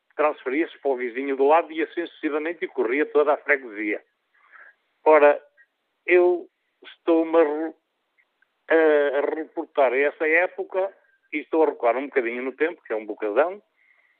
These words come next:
eh, e chego a uma conclusão que nós neste momento não há, os partidos são todos iguais. E o Partido Socialista, eu acho que devia optar por um nome, um outro nome.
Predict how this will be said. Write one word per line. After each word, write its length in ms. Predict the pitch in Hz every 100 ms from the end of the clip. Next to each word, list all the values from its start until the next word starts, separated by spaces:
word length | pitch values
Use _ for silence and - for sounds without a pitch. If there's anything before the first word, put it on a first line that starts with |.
| _ _ _
eh, 420 | 147 151 151 151 - _ _ _ -
e 140 | 165 -
chego 200 | 185 175
a 20 |
uma 160 | 170 170
conclusão 800 | 170 170 156 151 127 135 147 151 151
que 320 | 151 160 156 - _ _
nós 220 | 135 147 143
neste 300 | 143 - 139
momento 500 | 127 135 139 - - _ _ _ -
não 260 | 139 151
há, 300 | 165 147 120
os 840 | 120 _ _ _ _ _ - - -
partidos 380 | - - 160 151
são 180 | 143 127
todos 320 | 156 143 113
iguais. 400 | 110 - 90 - _ - - _
E 80 | 151
o 80 |
Partido 380 | - 170 - 151
Socialista, 640 | - 143 127 107 - - - _ _ _ _ _ _ _ _
eu 100 | -
acho 260 | 151 - -
que 60 |
devia 440 | - 123 156 151 147 -
optar 460 | 127 - _ 147 147
por 180 | 147 139
um 160 | 135 135
nome, 240 | 147 143 - 160 131
um 480 | 120 123 127 135
outro 240 | 143 143 135
nome. 400 | 127 120 104